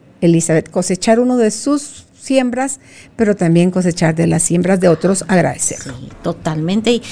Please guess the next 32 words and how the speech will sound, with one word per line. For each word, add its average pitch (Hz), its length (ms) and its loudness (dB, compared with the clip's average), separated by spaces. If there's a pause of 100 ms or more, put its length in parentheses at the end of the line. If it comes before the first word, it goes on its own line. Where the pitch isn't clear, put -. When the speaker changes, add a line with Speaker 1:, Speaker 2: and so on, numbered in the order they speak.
(280)
Speaker 2:
Y - 40 -2
usted 247 440 0 (180)
aparentemente 233 1120 -2 (560)
equivocó 202 500 -4
la 240 140 0
palabra 202 360 -2
cuando 208 260 -4
dijo 220 540 -2
que 185 220 -4
sus - 280 -4
papás - 400 -4
habían 220 340 0
sembrado 196 500 0
frutos 262 440 0
y 180 60 -2
después 180 360 -6
dijo, 214 240 -4
"No, 240 280 0
semillas". 196 540 -2
Speaker 1:
Semillas. 202 460 2 (380)
Speaker 2:
Pero 214 240 2
ellos 285 360 4
estaban 262 420 2
sembrando 269 520 4
la 226 180 0
semilla 226 640 0
de 254 140 0
un 208 160 -4
fruto 339 720 -2
que 247 120 -4
alguien 196 500 -4
más - 520 -2